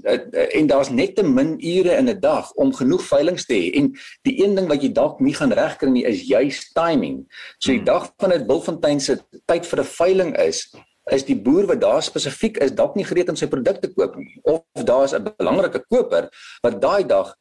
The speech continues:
Speaker 1: nie honger is vir produk in Bultfontein nie, dalk later.
Speaker 2: Hmm.
Speaker 1: So, dis waar ek graag wil, wil sê, die ongelooflike instrument wat ons ongewik-, ontwikkel het met Screw Match. Nou, Screw Match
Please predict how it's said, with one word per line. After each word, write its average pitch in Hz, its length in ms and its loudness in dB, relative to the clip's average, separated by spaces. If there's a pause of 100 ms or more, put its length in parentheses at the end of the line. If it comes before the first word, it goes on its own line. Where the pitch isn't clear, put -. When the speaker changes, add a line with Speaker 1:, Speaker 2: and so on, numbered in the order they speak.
Speaker 1:
nie 160 140 2
honger 202 280 2
is 185 120 0
vir 160 120 -4
produk 131 400 -4
in - 140 0
Bultfontein 180 500 0
nie, 107 220 -8
dalk - 260 -2
later. 110 580 -2 (220)
Speaker 2:
Hmm. 87 300 -6
Speaker 1:
So, 139 420 2 (540)
dis - 240 0
waar 180 200 2
ek 143 240 -2 (160)
graag 151 500 0
wil, 127 320 0 (140)
wil 107 120 0
sê, 110 380 -2 (360)
die 120 180 0
ongelooflike 127 600 0
instrument 101 520 -2
wat 98 120 -2
ons 95 120 -2
ongewik-, 92 520 -2
ontwikkel 110 560 -2
het - 120 -2
met 95 140 -4
Screw 101 240 -2
Match. - 500 -6 (520)
Nou, 107 140 0
Screw 254 320 0
Match 135 420 0